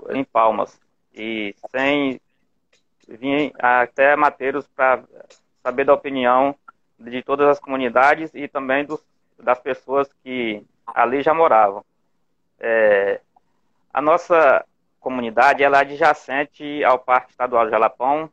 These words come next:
Ela fica uma parte dentro da esec, que é a Reserva Ecológica. E essa, essa Reserva Ecológica, ela ela sofre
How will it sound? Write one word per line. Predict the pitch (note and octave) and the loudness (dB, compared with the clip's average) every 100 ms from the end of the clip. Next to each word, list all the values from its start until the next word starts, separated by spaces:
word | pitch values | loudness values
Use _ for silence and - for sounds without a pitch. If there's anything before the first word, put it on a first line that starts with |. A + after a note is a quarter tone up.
| - | -6
Ela | B2 B2 | -2 -2
fica | - C#3+ C#3+ | -2 -8 -6
uma | C#3 | -6
parte | - A#2+ A#2 - A2 | 0 2 2 -2 -10
dentro | B2 C3+ C#3+ | -4 -4 -4
da | A#2+ A#2+ | 0 0
esec, | A2 G#2 C3 C#3+ _ | 0 0 0 0 _
que | - | -4
é | A2 A2 | 0 2
a | |
Reserva | A2+ A2 A2 A2 | 2 0 0 0
Ecológica. | - G#2+ B2 D3 D3 - D3+ _ _ _ _ _ _ - _ - | -4 -2 0 0 -4 -14 -16 _ _ _ _ _ _ -20 _ -16
E | A#2 A#2+ A#2 A2+ G#2 G2+ G2+ - _ _ _ _ _ _ _ _ _ _ _ _ _ _ _ _ _ _ | -10 -6 -4 -4 -4 -6 -10 -14 _ _ _ _ _ _ _ _ _ _ _ _ _ _ _ _ _ _
essa, | C3 D3 F3+ | 0 2 2
essa | - D3+ E3 | 4 2 4
Reserva | F#3 E3+ D#3 C#3+ | 4 4 4 4
Ecológica, | - A2+ B2+ D3+ B2+ - G#2+ | 2 2 4 4 0 -2 -2
ela | G2 C3+ D3+ D#3 D#3 D3 F#2 - _ _ | 2 2 4 6 6 6 2 -4 _ _
ela | - C#3 | -8 -6
sofre | - D3+ D#3 | 2 2 2